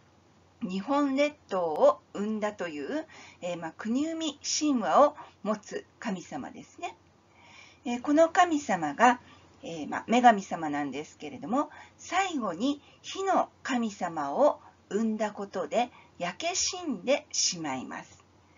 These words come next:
で、えー、この焼け死んだ後に、えー、イザナミの命が、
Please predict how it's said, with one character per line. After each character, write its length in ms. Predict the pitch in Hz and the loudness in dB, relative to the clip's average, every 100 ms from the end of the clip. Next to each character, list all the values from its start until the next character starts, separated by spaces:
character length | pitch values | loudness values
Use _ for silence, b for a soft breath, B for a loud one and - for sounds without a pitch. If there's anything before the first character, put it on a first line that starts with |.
| b b b b - | b b b b -2
で、 240 | 294 - _ | -2 -2 _
え 140 | 208 202 | -4 -4
ー、 60 | |
こ 140 | - 262 | -2 4
の 200 | 349 - - | 4 4 -4
焼 300 | 240 247 311 | -4 -4 -4
け 60 | |
死 200 | - 320 | -4 -4
ん 140 | 294 254 | -2 -2
だ 200 | - 285 | 0 -2
後 260 | 294 277 | -2 -4
に、 120 | 277 392 523 B B - | -4 -6 -10 B B -12
え 120 | 202 | -6
ー、 60 | - | -4
イ 120 | 220 208 | -4 0
ザ 140 | 262 | 4
ナ 160 | 247 247 | 6 4
ミ 140 | 240 | 2
の 160 | 233 220 | 0 -2
命 500 | 220 247 254 254 247 | -2 -4 -4 -2 4
が、 240 | 349 | 4